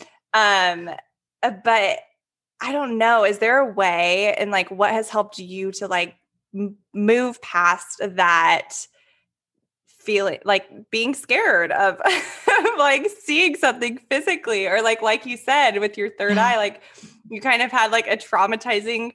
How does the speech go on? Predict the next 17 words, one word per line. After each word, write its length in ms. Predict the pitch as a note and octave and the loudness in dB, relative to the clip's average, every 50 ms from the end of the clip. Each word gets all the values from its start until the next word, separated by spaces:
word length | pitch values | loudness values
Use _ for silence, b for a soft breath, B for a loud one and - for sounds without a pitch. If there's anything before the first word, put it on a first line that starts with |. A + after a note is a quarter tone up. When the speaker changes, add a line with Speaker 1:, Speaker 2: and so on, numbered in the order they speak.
| b b b b b _ _ | b b b b b _ _
Speaker 1:
picture 400 | - E4 F#4 - - - F4+ D4+ | -2 -2 -2 0 0 0 0 2
there 260 | B3+ B3+ A#3+ A#3 B3+ | 2 4 4 4 4
for 120 | C4+ C#4+ D4 | 2 2 2
a 60 | F#4 | 2
<laughs> 20 | E4 | 2
second. 920 | - C#4+ C#4 - - E4 - D4+ - - C#4 D4+ D#4 D4+ C4+ C#4+ F4 F4+ - | 0 0 0 0 0 0 -2 -2 -2 0 0 2 0 0 0 0 -2 -2 -2
And 260 | - D#4 E4 C4 - - | 0 0 0 -2 -2 -4
so 220 | - C4+ A3+ A3 | -2 0 2 2
it's 200 | A3+ A3+ A3+ - | 2 0 -2 -2
like, 280 | B3+ A3 A3 G#3+ - B B B B B B B | 0 0 0 -2 -4 B B B B B B B
how 280 | - - B3+ A3 A#3 C4 | -4 0 2 4 4 4
do 160 | D4+ D#4 D#4+ | 2 0 -2
we 520 | C4 A3 A#3+ A#3 A3+ A3+ A3+ A3 G#3+ G#3 G3 - - | -2 -4 -4 -2 0 2 2 4 4 4 2 0 -2
move 560 | F#3+ A3 A3 A3+ A#3 A3+ A#3+ A#3+ A3+ A#3+ _ | -6 -6 -4 -4 -2 -2 -4 -4 -6 -10 _
past 640 | - - - - G3 G3 G#3+ A3 - - - - - - | -20 -16 -4 0 0 2 2 0 -4 -10 -20 -20 -20 -20
those 500 | G3 F#3 G3 F#3+ F#3 F3+ F3+ F3 E3+ - | -4 -2 0 0 0 0 -2 -6 -10 -14
blocks? 800 | F3+ - - F3 F#3+ G3+ - - - - - - - - - - | -18 -12 -4 0 2 2 2 0 -2 -6 -10 -18 -20 -20 -20 -20